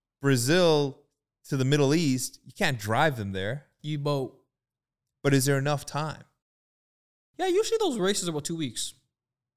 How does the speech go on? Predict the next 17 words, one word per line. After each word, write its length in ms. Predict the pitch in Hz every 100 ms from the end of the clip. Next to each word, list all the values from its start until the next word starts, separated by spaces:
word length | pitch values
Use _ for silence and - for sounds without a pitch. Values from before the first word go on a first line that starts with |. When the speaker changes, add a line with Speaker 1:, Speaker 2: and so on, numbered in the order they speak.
| _ _ _ _ _ _ _ _ _ -
Speaker 2:
Right? 220 | 160 180 _
Those 140 | 160
Speaker 1:
But 40 | 190
Speaker 2:
races 240 | 202 175
are 40 | 165
usually 160 | 170
Speaker 1:
still, 80 | 175
Speaker 2:
about 60 | 151
Speaker 1:
like, 120 | 135
Speaker 2:
two 60 | 156
Speaker 1:
just 140 | 156
Speaker 2:
weeks. 140 | 143 151
Speaker 1:
think 360 | 170 170 143
logistics, 880 | 131 120 104 123 151 - 117 98 -
man. 480 | 110 107 107 110 113 123 _ 151
Speaker 2:
Logistic-, 500 | 156 143 175 - -
i-, 120 | 208